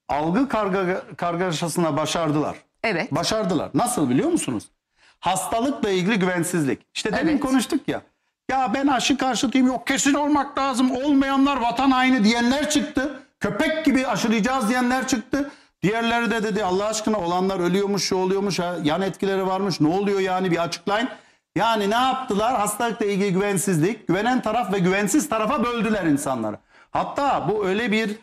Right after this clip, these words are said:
Speaker 1: gerilim anına geldi ki agresyonlar başladı karşı
Speaker 2: Hı hı.
Speaker 1: karşıya, değil mi? Maske tak takma diye kavgalar, dövüşler.
Speaker 2: Evet.
Speaker 1: Çok güzel. Başarıldı, değil mi? Diye bir operasyon
Speaker 2: Ama
Speaker 1: neydi?
Speaker 2: dünya da böyle.
Speaker 1: Tabii ki bu bütün dünyada. Ama ben söylediğim bu sefer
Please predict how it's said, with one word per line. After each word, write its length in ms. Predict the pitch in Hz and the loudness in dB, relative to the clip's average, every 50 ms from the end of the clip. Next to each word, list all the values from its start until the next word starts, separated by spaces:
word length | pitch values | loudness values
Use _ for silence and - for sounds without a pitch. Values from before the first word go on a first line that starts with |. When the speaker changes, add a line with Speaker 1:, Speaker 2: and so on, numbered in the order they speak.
| _ _ _ - | _ _ _ -4
Speaker 1:
gerilim 380 | - 151 175 190 220 226 254 240 | -2 0 2 2 2 2 2 2
anına 340 | 170 196 202 208 220 226 226 | 2 2 2 2 2 0 0
geldi 300 | 220 226 254 302 392 320 | 0 0 0 0 0 0
ki 80 | 254 233 | 0 0
agresyonlar 680 | 226 208 208 226 208 - 254 233 233 226 240 240 226 185 | 0 0 0 0 0 0 0 2 2 2 2 2 2 0
başladı 380 | 180 151 - - 160 117 127 | 0 -2 -2 -2 -2 -2 -2
karşı 220 | - 202 - 220 233 | -2 0 0 0 -2
Speaker 2:
Hı 40 | |
hı. 40 | 254 | -2
Speaker 1:
karşıya, 340 | - 117 113 101 - - - 247 | -2 -4 -6 -6 -8 -6 -2 0
değil 100 | 339 311 | 0 2
mi? 60 | 220 | 2
Maske 300 | 151 156 151 - - 165 | 2 2 0 -2 -2 -2
tak 240 | - 170 156 - - | -2 -2 -4 -4 -4
takma 340 | 175 165 160 - 165 156 143 | -4 -4 -2 -2 0 0 2
diye 140 | 160 156 | 0 0
kavgalar, 480 | 147 151 156 156 156 165 160 160 156 143 | 0 -2 0 0 0 0 0 0 0 2
dövüşler. 300 | 147 147 139 143 - 240 277 | 2 2 2 0 -2 -4 -2
Speaker 2:
Evet. 360 | 247 220 262 - - - - - | -2 -2 -2 -4 -6 -10 -14 -10
Speaker 1:
Çok 260 | - 185 190 185 - | -8 -8 -8 -6 -4
güzel. 240 | - 139 117 92 85 - _ - | -4 -2 -2 -4 -8 -8 _ -6
Başarıldı, 520 | 135 139 - 180 170 180 202 202 180 139 | -4 -2 -2 -2 -2 0 0 0 0 0
değil 100 | 131 202 | 0 0
mi? 160 | 247 165 - - - _ - - - _ _ _ _ _ _ - | 0 0 -2 -6 -10 _ -20 -20 -20 _ _ _ _ _ _ -4
Diye 200 | 165 208 247 - | -2 -2 0 0
bir 80 | 269 269 | 0 0
operasyon 580 | 262 - - 240 233 220 - - 254 240 233 | -2 -2 -2 -2 -2 0 0 0 0 0 2
Speaker 2:
Ama 60 | 233 - 359 | 2 2 2
Speaker 1:
neydi? 180 | 427 - 175 240 | 2 2 2 0
Speaker 2:
dünya 260 | 320 359 381 392 403 427 415 311 | 2 2 2 2 2 2 2 2
da 140 | 302 226 | 2 0
böyle. 320 | 180 190 170 160 160 208 415 - - - _ _ _ _ _ _ _ _ _ _ | 0 0 0 0 -2 -2 -2 -4 -8 -16 _ _ _ _ _ _ _ _ _ _
Speaker 1:
Tabii 280 | - - - 196 262 | -12 -4 -2 0 0
ki 200 | - - 233 160 | 0 0 0 2
bu 160 | 151 165 147 | 2 2 2
bütün 260 | 156 165 - 330 370 349 | 2 2 2 2 2 2
dünyada. 520 | 311 311 302 285 240 180 139 113 98 - - | 2 2 2 2 0 0 -2 -4 -4 -6 -4
Ama 280 | - 151 226 285 269 160 | -2 0 0 2 2 2
ben 240 | 196 226 220 220 202 | 0 0 0 0 0
söylediğim 580 | 214 - 214 208 226 240 233 311 320 247 175 | 0 -2 -2 -2 -2 0 2 2 2 2 2
bu 80 | 170 180 | 2 0
sefer 400 | - 254 262 262 285 277 214 | 0 -2 -4 -2 -2 -2 -2